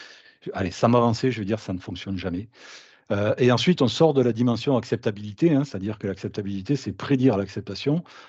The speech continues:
On va être dans ce qu'on appelle l'acceptation située, c'est-à-dire que là, on a des situations de travail qu'on va pouvoir évaluer, et on va pouvoir évaluer l'efficacité du,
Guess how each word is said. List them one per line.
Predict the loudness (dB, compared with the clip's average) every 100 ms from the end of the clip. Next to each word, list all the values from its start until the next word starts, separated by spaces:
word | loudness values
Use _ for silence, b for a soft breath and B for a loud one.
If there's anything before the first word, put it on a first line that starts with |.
| B
On | -6
va | 2 2
être |
dans | 2
ce | -2
qu'on | -4
appelle | -2 2 2
l'acceptation | 2 -4 -8 -6 -4
située, | -4 -6 -6 -2 0
c'est-à-dire | -2 -4 -4 -2
que | 2
là, | 4
on | 4
a | 2
des | -2
situations | -10 -10 -6 -6
de |
travail | -4 -2 -2
qu'on | -2 -2
va | -2
pouvoir | 0 2 2
évaluer, | 0 -2 -4 -4 B B B
et | -2
on | 0
va |
pouvoir | 0 2 4
évaluer | 4 0 0 0 0 B B B -2
l'efficacité | -2 0 -4 -4 -4 2 2
du, | 2 -4 -6